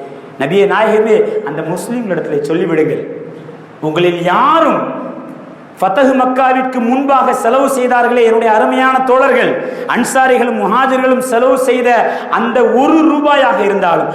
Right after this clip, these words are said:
ஒரு திர்ஹமாக இருந்தாலும், ஒரு தீனாராக இருந்தாலும், எதை செலவு செய்திருந்தாலும், இனி கியாமத் நாள் வரை வரக்கூடிய எத்தனை முஸ்லிம்கள் எவ்வளவு தியாகத்தை செய்து இஸ்லாத்திற்காக அள்ளி அள்ளி கொடுத்தாலும் கூட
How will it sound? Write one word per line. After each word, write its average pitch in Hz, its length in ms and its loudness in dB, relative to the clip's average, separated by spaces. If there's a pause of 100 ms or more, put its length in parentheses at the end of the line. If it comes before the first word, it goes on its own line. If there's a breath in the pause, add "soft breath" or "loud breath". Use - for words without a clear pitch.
(160 loud breath)
ஒரு 269 200 2
திர்ஹமாக 302 640 2
இருந்தாலும், 220 440 2 (160 loud breath)
ஒரு 254 160 2
தீனாராக 294 680 2
இருந்தாலும், 226 460 0 (220 loud breath)
எதை 214 480 0
செலவு 254 360 2
செய்திருந்தாலும், 220 680 2 (180 loud breath)
இனி 175 160 -2
கியாமத் 220 460 -2
நாள் 214 180 0
வரை 196 260 2
வரக்கூடிய 180 540 -2 (440 loud breath)
எத்தனை 403 600 2
முஸ்லிம்கள் 226 560 0 (320 loud breath)
எவ்வளவு 392 480 2
தியாகத்தை 247 520 0
செய்து 214 400 2 (300 loud breath)
இஸ்லாத்திற்காக 262 840 0
அள்ளி 254 300 0
அள்ளி 254 240 -2
கொடுத்தாலும் 208 540 0
கூட 349 160 0